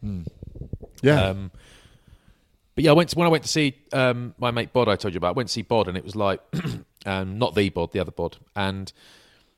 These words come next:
Speaker 2: we talk about, we've been on holiday or whatever, and he's gone on holiday, and he goes, "Yeah." He said, "I know you're going on holiday 'cause you said on your pod," he likes the pod,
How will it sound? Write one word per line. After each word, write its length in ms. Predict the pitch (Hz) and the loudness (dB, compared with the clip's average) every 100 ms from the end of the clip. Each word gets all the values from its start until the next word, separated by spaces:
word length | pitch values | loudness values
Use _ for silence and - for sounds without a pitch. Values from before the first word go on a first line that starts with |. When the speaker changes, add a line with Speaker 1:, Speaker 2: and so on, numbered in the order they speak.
| _ _ - | _ _ -8
Speaker 2:
we 60 | - | 4
talk 100 | 143 | 6
about, 320 | 104 95 113 | 6 0 2
we've 120 | 120 | 2
been 80 | 104 | 2
on 80 | 98 | 0
holiday 300 | 98 92 90 | 0 0 0
or 40 | |
whatever, 320 | 87 87 92 85 | -2 -4 -4 -4
and 80 | |
he's 120 | 87 - | -6 -4
gone 160 | 90 | -2
on 60 | 85 | -2
holiday, 360 | 87 85 85 | -2 -2 -2
and 80 | 85 | -2
he 40 | 92 | -2
goes, 220 | 92 92 | -2 0
"Yeah." 300 | 113 101 101 - - | 0 0 -2 -6 -12
He 80 | 117 | -6
said, 140 | 113 113 | -4 -2
"I 20 | |
know 80 | 135 | 0
you're 100 | 123 | 0
going 60 | 110 | 0
on 60 | |
holiday 280 | 104 107 87 | 0 0 0
'cause 160 | 85 90 | -4 -6
you 60 | |
said 200 | 92 110 95 | -4 -2 -2
on 100 | 92 | -4
your 80 | |
pod," 340 | 90 117 80 80 | -4 -2 -2 -4
he 60 | |
likes 220 | 98 - - | -6 -6 -8
the 60 | |
pod, 280 | - 87 - | -8 -6 -8